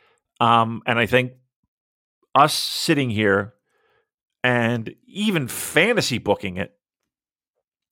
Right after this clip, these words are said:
is just a waste of breath, 'cause they're not gonna, they're not gonna do something like that. Now, as we move on, would it be nice to have something happen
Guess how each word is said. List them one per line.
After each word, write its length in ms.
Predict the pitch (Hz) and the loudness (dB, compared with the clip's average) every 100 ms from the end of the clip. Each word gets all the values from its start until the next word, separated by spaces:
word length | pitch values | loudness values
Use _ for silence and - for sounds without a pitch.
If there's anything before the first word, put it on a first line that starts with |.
| - - | -6 2
is 380 | 143 156 160 - | 6 6 6 2
just 220 | 156 - | -4 2
a 60 | 143 | 4
waste 400 | 135 151 - 160 | 4 2 2 0
of 320 | 147 139 _ _ _ _ _ _ - | 0 -4 _ _ _ _ _ _ 0
breath, 460 | 127 180 165 - - _ _ _ _ _ | 4 4 4 -6 -20 _ _ _ _ _
'cause 100 | 165 | -2
they're 60 | 185 | 0
not 160 | 208 | 0
gonna, 240 | 208 196 180 | 2 0 -2
they're 140 | 156 190 | -6 -6
not 100 | 180 | -6
gonna 120 | - | -8
do 80 | - | -14
something 200 | - - | -20 -18
like 100 | - | -2
that. 280 | 151 226 - _ _ _ _ _ | 0 0 -4 _ _ _ _ _
Now, 260 | 240 92 - _ _ | 2 2 -2 _ _
as 280 | 190 233 208 | 2 2 2
we 120 | 208 | 2
move 280 | 175 160 127 | 6 6 6
on, 380 | 127 139 214 269 _ _ _ _ _ _ - | 6 6 4 -2 _ _ _ _ _ _ -2
would 140 | 302 | 2
it 120 | 403 | 2
be 160 | 285 208 | 2 0
nice 580 | 151 139 139 202 208 - | 0 2 4 2 -2 -4
to 100 | 156 | 0
have 260 | 139 123 - | 4 2 0
something 600 | - - - 170 247 240 | -10 -2 0 2 2 2
happen 480 | 240 240 262 262 | 0 0 -2 -2